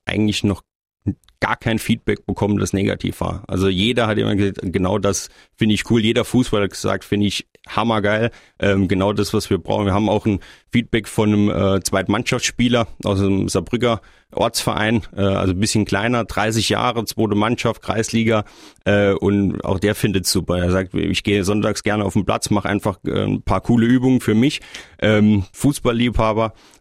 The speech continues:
Ähm, also es trifft wirklich jeden, es trifft nicht nur die Spieler oder spricht nur, nicht nur die Spieler an, die sagen, ich will mal Profi werden,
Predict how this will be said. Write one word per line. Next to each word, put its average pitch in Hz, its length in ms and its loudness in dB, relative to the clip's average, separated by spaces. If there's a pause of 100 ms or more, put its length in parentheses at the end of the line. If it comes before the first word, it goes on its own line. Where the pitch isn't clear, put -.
(100)
Ähm, 101 340 2
also 98 220 0
es 104 140 0
trifft - 300 0
wirklich 107 360 0
jeden, 110 260 2
es 98 140 0
trifft - 260 -2
nicht 113 160 2
nur 110 120 2
die 101 140 0
Spieler 104 420 0
oder 90 140 0
spricht - 300 -4
nur, 113 100 2
nicht 110 300 0
nur 117 80 2
die 101 100 0
Spieler 107 380 0
an, 107 160 2
die 101 160 2
sagen, 101 240 0
ich - 140 -2
will 110 80 4
mal 104 160 4
Profi 131 400 2
werden, 120 340 0